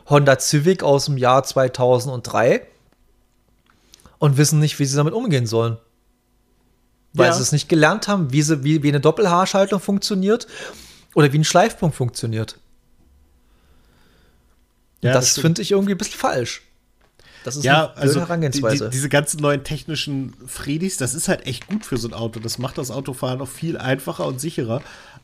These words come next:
Speaker 2: Aber es ist halt gefährlich, wenn du nur das kannst.
Speaker 1: Ja. Und, äh, ich finde, das sollte für Leute reserviert sein, die schon mindestens zehn Jahre Auto fahren.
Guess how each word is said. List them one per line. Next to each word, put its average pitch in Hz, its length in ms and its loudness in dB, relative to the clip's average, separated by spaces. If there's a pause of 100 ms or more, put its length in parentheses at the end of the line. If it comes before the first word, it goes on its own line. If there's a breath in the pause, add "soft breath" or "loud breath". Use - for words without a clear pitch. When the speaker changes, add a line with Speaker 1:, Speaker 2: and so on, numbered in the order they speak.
(140)
Speaker 2:
Aber 143 600 2
es 135 140 -4
ist 147 100 0
halt 160 160 0
gefährlich, 139 400 -2
wenn 143 100 -4
du 139 80 -2
nur 156 160 -2
das 113 220 -4
kannst. 107 340 -6 (1040 soft breath)
Speaker 1:
Ja. 143 300 2 (1000)
Und, 139 560 4
äh, 139 320 6 (1000 soft breath)
ich 151 100 -2
finde, 285 200 4
das 165 140 4
sollte 170 260 4
für 165 140 0
Leute 156 480 4 (320 loud breath)
reserviert 135 500 4
sein, 143 300 4 (240 soft breath)
die 135 80 -6
schon 135 160 0
mindestens 151 460 2
zehn 143 180 4
Jahre 117 320 0
Auto 123 280 4
fahren. 107 360 -4